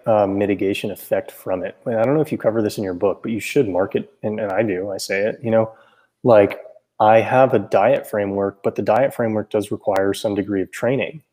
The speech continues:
um, because it's just easier to follow the diet framework when I've done near max capacity interval training, right? I, it's like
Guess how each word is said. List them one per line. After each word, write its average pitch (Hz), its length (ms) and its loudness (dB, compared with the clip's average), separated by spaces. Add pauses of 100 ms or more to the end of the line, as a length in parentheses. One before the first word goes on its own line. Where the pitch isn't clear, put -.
(140)
um, 101 240 0
because 107 220 -2
it's 104 180 -2
just - 360 -4
easier 107 480 2
to - 120 -12
follow 98 320 4
the 92 100 -2
diet 98 340 0
framework 101 440 -2 (440)
when 107 180 4
I've 104 160 4
done 101 420 4
near 107 280 0
max 98 300 0
capacity 101 540 -2
interval 131 280 2
training, - 340 -10 (400)
right? 107 200 4 (120)
I, 113 180 4
it's - 180 0
like 107 240 2